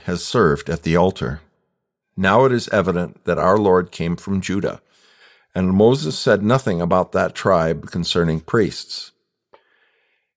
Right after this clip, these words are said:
And this becomes clearer if another priest like Melchizedek appears,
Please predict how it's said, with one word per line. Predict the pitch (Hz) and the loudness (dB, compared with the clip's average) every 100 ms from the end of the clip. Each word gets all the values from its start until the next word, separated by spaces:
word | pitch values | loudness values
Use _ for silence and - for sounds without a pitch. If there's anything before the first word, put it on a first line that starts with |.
| _ - | _ 0
And | 113 | 4
this | 156 | 4
becomes | - 160 165 151 - | 2 2 4 2 2
clearer | - 190 180 127 87 85 120 _ _ - | 0 4 6 6 4 0 -8 _ _ -4
if | 107 | -2
another | 117 110 135 131 | 2 2 4 2
priest | - 73 78 - - | -2 -6 -6 -10 -4
like | 92 101 | -4 -2
Melchizedek | 104 95 - 110 92 76 67 - - | -2 -4 -2 -4 -2 -4 -6 -12 -20
appears, | - - 117 - - | -12 -8 -6 -6 -10